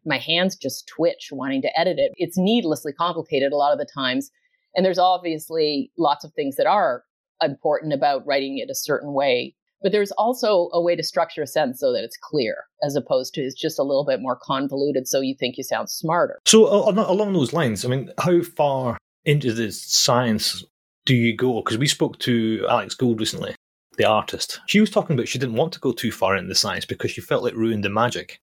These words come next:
Speaker 2: It almost took away any of the mystique or any of the,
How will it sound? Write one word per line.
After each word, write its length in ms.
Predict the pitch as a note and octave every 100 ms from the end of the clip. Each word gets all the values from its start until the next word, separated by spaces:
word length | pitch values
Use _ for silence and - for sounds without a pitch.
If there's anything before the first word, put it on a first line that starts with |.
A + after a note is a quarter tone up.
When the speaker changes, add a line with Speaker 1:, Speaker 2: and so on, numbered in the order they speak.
| _ _ _ -
Speaker 2:
It 140 | -
almost 400 | B2+ C3+ A#2 -
took 220 | - C3
away 460 | B2 A2 B2 A#2 A2
any 180 | A2+ A2
of 140 | F#2+
the 80 | G#2+
mystique 520 | G#2 - - A2+ -
or 140 | G#2
any 140 | G#2+ G#2
of 100 | G2
the, 240 | G#2 G2